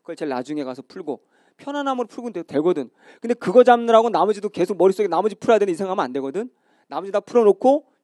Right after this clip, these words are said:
편안한 마음으로 풀든 못 풀든. 그럴수록 자신 없는 건 나중에 자신 없는 것일수록 더, 더 모아. 더 객관적으로.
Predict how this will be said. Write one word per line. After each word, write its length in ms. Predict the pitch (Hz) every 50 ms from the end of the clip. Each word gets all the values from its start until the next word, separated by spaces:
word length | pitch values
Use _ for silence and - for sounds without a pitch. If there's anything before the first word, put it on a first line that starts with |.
| _ _ -
편안한 300 | - - 226 214 208 202
마음으로 280 | 190 180 175 156 147 131 _
풀든 420 | - - 269 269 262 - 302 294 277
못 120 | - - 143
풀든. 300 | - - 180 156 139 110 _ _ _ _ _ _ _ _ _ _ _ _ _ _
그럴수록 720 | - 196 214 254 254 - _ _ - 262 269 262 262 _ _ _ _ _ _ _ _
자신 400 | - - - 165 202 196 - 254
없는 300 | 247 247 233 233 233 233
건 140 | 226 233 220
나중에 560 | 190 170 180 175 185 208 220 240 262 277 285 285 _ _ _ _
자신 400 | - - 143 165 185 - - 226
없는 200 | 220 214 214 214 208
것일수록 420 | 214 196 - 226 226 240 233 -
더, 320 | - 208 254 285 311 - _ _ _ _ _ _ _ _ _ _ _ _ _ _
더 380 | - 156 202 254 294 311 339 _ _ _ _ _ _ _
모아. 400 | - 151 170 190 175 135 110 _ _ _ _ _ _ _ _ _ _ _ _ _ _ _ _ _ _ _
더 300 | - 180 220 247 302 _ _ _ _ _ _ _ _ _
객관적으로. 880 | - 175 190 - - 226 214 202 190 160 160 147 131 135 127 123 113